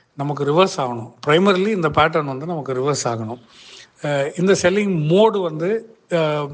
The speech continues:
எப்படி பார்க்க போகணும்னா, முக்கியமா அந்த பேட்டர்ன் வந்து செல் இந்தியா, பை சைனா, அதுக்குள்ள ஒரு, ஒரு, அஹ், நீக்கமாக நாம் புரிந்து கொள்ள வேண்டும். ஏன்னா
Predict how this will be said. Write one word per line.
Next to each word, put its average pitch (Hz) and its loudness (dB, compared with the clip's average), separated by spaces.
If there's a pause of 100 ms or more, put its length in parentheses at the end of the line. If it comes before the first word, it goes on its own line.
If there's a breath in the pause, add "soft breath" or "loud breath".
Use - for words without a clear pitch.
(120)
எப்படி 165 2
பார்க்க 175 2
போகணும்னா, 151 0 (180)
முக்கியமா 170 0 (600 loud breath)
அந்த 165 2
பேட்டர்ன் 196 2
வந்து 180 0
செல் 190 2
இந்தியா, 185 2
பை 165 0 (100)
சைனா, 156 0 (400)
அதுக்குள்ள 170 4
ஒரு, 143 -2
ஒரு, 135 -2 (100)
அஹ், 131 -4
நீக்கமாக 156 0
நாம் 143 -4
புரிந்து 151 -2
கொள்ள 139 -2
வேண்டும். 120 -4 (460 loud breath)
ஏன்னா 160 2